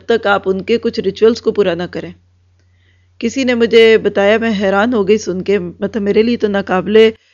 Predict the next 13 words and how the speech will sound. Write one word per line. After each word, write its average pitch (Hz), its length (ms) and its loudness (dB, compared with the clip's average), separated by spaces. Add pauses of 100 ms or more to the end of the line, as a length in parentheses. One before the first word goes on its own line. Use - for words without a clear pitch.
(140)
یقین 220 440 -2
ہے 247 80 0
یہ 220 120 2
باتیں، 185 340 -2
اگر 202 180 -2 (120)
مجھے 190 260 0 (420)
آپ - 240 -4
لوگوں 202 240 -4
پہ 180 140 -4
اچھے 190 220 -4
گمان 185 380 -2
نہ 220 60 -2
ہو۔ 214 120 -2